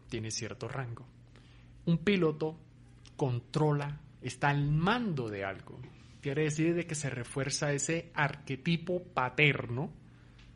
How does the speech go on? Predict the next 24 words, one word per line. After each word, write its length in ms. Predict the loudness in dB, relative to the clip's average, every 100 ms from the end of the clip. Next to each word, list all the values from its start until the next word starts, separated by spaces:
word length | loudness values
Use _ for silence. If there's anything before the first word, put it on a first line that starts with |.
| -20 -20 -20 -10
de 140 | -2 -2
que 120 | -2
tiene 280 | -2 0 2
el 140 | 0
control 440 | -4 -6 -2 -2 -2
sobre 340 | -4 0 0
algo. 340 | 0 -2 -10 -10 -12 -12 -18 -2
Cuando 340 | 2 4 4
Marge 360 | 4 4 2 0
ve 280 | 0 0 -2
que 140 | -2 -2
es 200 | -2 -6
aeromozo, 760 | -2 0 2 0 0 -2 -6 -10 -16 -20 -6
naturalmente 720 | -4 -2 0 2 2 0 -4 2
ella 360 | 0 2 0
entraba 640 | 0 -6 -8 -2 2 4 2
al 80 | 2
avión 300 | 0 -2 -2
imaginándose 600 | -4 -6 -8 -8 -6 -6
al 100 | -4
papá 340 | -2 -2 -2
en 140 | -6 -6
la 120 | -4
cabina, 380 | -2 0 -2